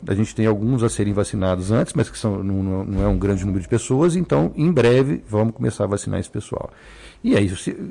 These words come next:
não só a questão das escolas, porque se você for ver o que foi feito no Estado agora, de fato que você colocou, ficou tudo nas costas dos municípios. Por isso que nós tivemos uma reunião na quinta-feira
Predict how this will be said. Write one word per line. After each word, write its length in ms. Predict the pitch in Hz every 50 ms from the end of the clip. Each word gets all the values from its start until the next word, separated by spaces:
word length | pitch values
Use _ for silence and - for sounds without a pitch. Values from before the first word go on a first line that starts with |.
| 170 160 -
não 320 | - 156 175 220 262 302 -
só 380 | - - - - 151 160 175 170 -
a 80 | - -
questão 580 | - 127 117 - - - - 123 131 151 170
das 240 | 165 120 123 139 120
escolas, 640 | 151 165 - - - 170 131 87 - - - -
porque 340 | - - 127 113 - - 107
se 220 | - - - 131 135
você 280 | 147 147 135 - 147
for 200 | - - 147 123
ver 160 | 92 92 90
o 20 | 82
que 100 | - -
foi 140 | - 98 87
feito 280 | - - 98 - -
no 60 | 87
Estado 380 | 80 - - - 87 76 73 73
agora, 300 | 71 78 98 127 127 113
de 100 | 90 -
fato 240 | - 90 85 - -
que 80 | -
você 100 | - -
colocou, 540 | - - 85 73 71 71 - - 135 160 - - - - - - - - - - - - - - -
ficou 260 | - - 175 - -
tudo 240 | 139 - 117 107 113
nas 220 | 120 139 135 - -
costas 280 | - 104 101 - 113 110
dos 120 | 107 107
municípios. 640 | 127 135 170 180 - 202 139 - - - - - - -
Por 80 | - 101
isso 120 | 98 -
que 60 | - 110
nós 100 | 107 -
tivemos 300 | - 123 127 120 117 117
uma 60 | 110
reunião 320 | 104 104 98 98 95 95
na 100 | 92 90
quinta-feira 680 | - - 98 87 - - - - 101 101 - - 226